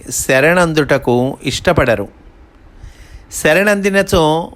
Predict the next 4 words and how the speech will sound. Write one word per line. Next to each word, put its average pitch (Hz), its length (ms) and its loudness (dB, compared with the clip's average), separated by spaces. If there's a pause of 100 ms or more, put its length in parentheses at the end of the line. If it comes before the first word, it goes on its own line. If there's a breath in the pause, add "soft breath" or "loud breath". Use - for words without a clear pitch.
(160)
వ్యక్తిత్వము 175 880 0
కోల్పోయినట్లు 156 1200 2
సందేహింతురు. 131 920 -2 (1200 soft breath)
భారతీయులు 131 960 0